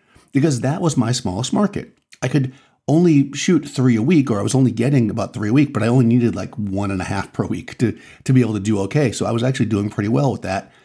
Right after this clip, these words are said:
and could actually turn people down if we didn't click. And I, I, it's, it's kind of a nice thing to do.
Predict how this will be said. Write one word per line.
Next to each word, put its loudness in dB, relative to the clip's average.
and 2
could -2
actually 0
turn 0
people -4
down 0
if -6
we 2
didn't -2
click. -4
And -6
I, -4
I, -6
it's, -6
it's -6
kind -2
of -2
a 0
nice 0
thing 0
to -2
do. 2